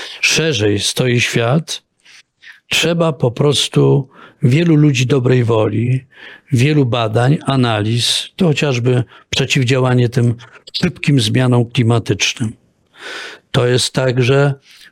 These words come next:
przeciwdziałanie zagrożeniom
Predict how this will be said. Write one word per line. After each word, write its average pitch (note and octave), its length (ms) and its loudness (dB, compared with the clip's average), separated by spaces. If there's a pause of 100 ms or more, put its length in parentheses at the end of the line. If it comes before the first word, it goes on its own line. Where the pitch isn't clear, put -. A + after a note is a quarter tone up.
przeciwdziałanie C#3 1160 2 (380)
zagrożeniom C#3+ 1120 2